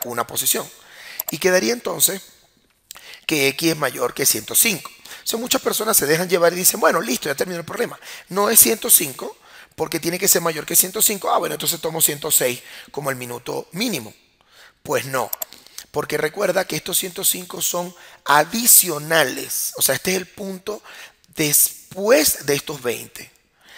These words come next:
Aquí es donde está la parte confusa y quiero que me presten atención. Estos ciento cinco minutos adicionales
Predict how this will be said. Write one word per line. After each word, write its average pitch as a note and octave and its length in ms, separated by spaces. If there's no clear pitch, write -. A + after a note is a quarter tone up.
Aquí B2+ 300
es A#3 60
donde G#3 140
está F3 120
la E3+ 100
parte D#3+ 260
confusa D#3+ 400
y D3+ 40
quiero D3 160
que D3+ 80
me C#3 80
presten C3 240
atención. A#2 400
Estos - 240
ciento A#3+ 240
cinco A3+ 240
minutos F#3 320
adicionales E3+ 560